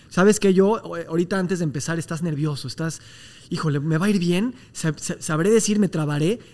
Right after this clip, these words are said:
Claro, porque es-, me entro en escasez y mi cuerpo dice, "No, no, no te acuerdas, escribí un libro de trescientas páginas", igual estoy aquí como, "Híjole, ¿me saldrá bien?".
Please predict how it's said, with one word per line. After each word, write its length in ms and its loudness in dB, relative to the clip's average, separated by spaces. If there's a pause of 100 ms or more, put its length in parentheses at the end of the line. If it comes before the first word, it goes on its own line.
(100)
Claro, 260 2
porque 320 -4
es-, 160 -10
me 240 0
entro 180 2
en 80 4
escasez 400 2
y 40 4
mi 100 4
cuerpo 260 2
dice, 160 4
"No, 120 2
no, 160 0
no 180 0
te 60 -2
acuerdas, 420 2
escribí 320 -2
un 80 4
libro 160 6
de 60 6
trescientas 400 4
páginas", 500 0 (380)
igual 260 2
estoy 220 2
aquí 160 -2
como, 240 0 (240)
"Híjole, 400 -2
¿me 100 0
saldrá 320 0
bien?". 240 2